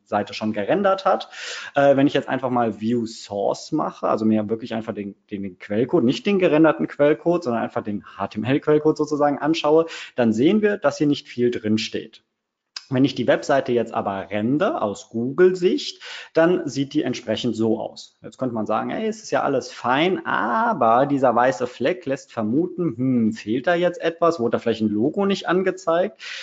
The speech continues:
Wenn man dann mal in den Browser, in seinen eigenen Browser oder in den Quellcode schaut, sieht man, oh mein Gott, da fehlt ja jede Menge, und zwar die sinnvollen Informationen.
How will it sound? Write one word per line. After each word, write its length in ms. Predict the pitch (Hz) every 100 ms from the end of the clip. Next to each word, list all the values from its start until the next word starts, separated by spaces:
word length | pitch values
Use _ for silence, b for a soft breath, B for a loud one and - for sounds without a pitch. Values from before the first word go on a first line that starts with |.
| B
Wenn 120 | 135 131
man 140 | 127
dann 160 | 127 123
mal 300 | 120 120 120
in 140 | 113
den 120 | 101
Browser, 380 | 95 98 143 156
in 80 | 117
seinen 160 | 104 98
eigenen 300 | 113 160 131
Browser 320 | 135 131 117
oder 240 | 117 117
in 100 | 113
den 220 | 107 98
Quellcode 580 | - 123 208 - 107 104
schaut, 380 | - 98 139 165 B B
sieht 220 | 135 156
man, 180 | 131 120 -
oh 80 |
mein 220 | 110 104 104
Gott, 240 | 107 -
da 100 | 104
fehlt 380 | - 139 135 -
ja 120 | 110
jede 480 | 104 117 117 110 101
Menge, 320 | 117 220 165
und 120 | 113
zwar 180 | - 135
die 100 | 120
sinnvollen 520 | 135 262 - 123 113
Informationen. 800 | 110 107 113 110 - 127 127 139